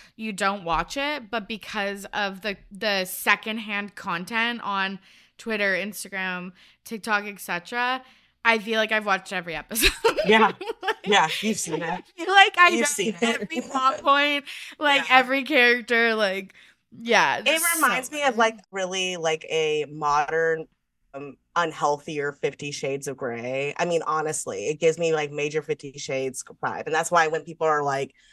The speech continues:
Speaker 2: <gasps> I'm like, "I know your ass watched Fifty Shades. I know
Speaker 1: <laughs> Yeah.
Speaker 2: you fucking like that shit.
Speaker 1: Yeah.
Speaker 2: You watched all of them and you read the books." Like,
Speaker 1: Yeah.
Speaker 2: the sex stuff is not, like,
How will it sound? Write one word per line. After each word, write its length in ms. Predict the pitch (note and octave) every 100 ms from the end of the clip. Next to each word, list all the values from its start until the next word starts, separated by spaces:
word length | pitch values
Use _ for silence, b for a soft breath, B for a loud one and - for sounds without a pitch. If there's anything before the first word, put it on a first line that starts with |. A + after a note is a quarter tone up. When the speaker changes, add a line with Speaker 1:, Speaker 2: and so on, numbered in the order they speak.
| B
Speaker 2:
<gasps> 280 | E4 E4+ -
I'm 60 | C4
like, 160 | D#4 -
"I 120 | E4
know 200 | E4 D#4
your 200 | D4+ D#4
ass 400 | D#4 B3 A#3 A3+
watched 340 | G#3 G#3+ F#3+ -
Fifty 280 | G3+ F#3 F#3
Shades. 480 | - F3+ E3+ F3 F4
I 100 | -
know 160 | A#3+
Speaker 1:
<laughs> 20 | B3
Yeah. 540 | C4 A#3+ G#3+ G3 F#3
Speaker 2:
you 20 | A3+ A3
fucking 180 | - - -
like 180 | A3
that 180 | - F3+
shit. 240 | - G#3+ F#3+
Speaker 1:
Yeah. 260 | E3+ D3+ A3+ G#3+
Speaker 2:
You 60 |
watched 280 | G#3 A3 G#3+
all 240 | G#3+ G#3 A3
of 80 | F3+
them 100 | F#3
and 100 | F#3
you 60 |
read 160 | F#3 G3
the 60 | F#3
books." 440 | G#3+ G3+ - -
Like, 260 | F#3 F3 - _
Speaker 1:
Yeah. 280 | G#3+ F#3 D3+
Speaker 2:
the 80 | A#3+
sex 460 | A3 A3 G#3 G3+
stuff 320 | F3+ C4+ C4+ C4
is 160 | G3 F#3
not, 380 | F#3 E3+ E3+ -
like, 260 | E3 D#3